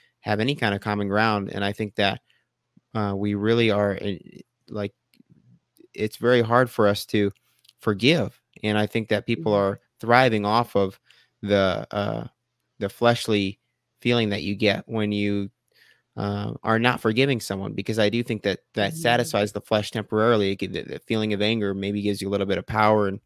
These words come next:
Speaker 2: Mm-hmm.
Speaker 1: and, uh, relief, but it's, it's temporary. And, uh, as we know that, that only, that's exactly what the enemy wants. He wants us to fight each other. And, uh, yeah, it's just, it's really,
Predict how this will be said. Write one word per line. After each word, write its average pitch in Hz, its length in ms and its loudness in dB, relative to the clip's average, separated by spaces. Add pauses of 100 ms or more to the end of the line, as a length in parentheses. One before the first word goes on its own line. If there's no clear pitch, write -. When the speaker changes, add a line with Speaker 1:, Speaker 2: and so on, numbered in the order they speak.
(140)
Speaker 2:
Mm-hmm. 160 180 -12 (180)
Speaker 1:
and, 101 360 -6
uh, 101 140 -4 (840)
relief, 113 500 4
but 110 180 0
it's, - 240 -6
it's - 240 -4
temporary. 110 800 0
And, 104 340 -6 (460)
uh, 104 40 -6
as 107 280 -2
we 107 100 -2
know 104 160 -2
that, 101 140 -2
that 104 240 -2 (240)
only, 113 500 -2
that's - 240 -8
exactly 107 360 -4
what 104 100 -2
the 107 100 -2
enemy 104 200 -2
wants. 104 340 -4
He 110 80 -4
wants 104 340 -4
us - 180 -8
to 104 200 0 (1160)
fight 113 180 4
each 107 180 -2
other. 110 380 2
And, 107 380 -6
uh, 104 280 -2 (540)
yeah, 131 260 0
it's 110 120 -4
just, - 340 -8
it's - 500 -12 (480)
really, 113 560 0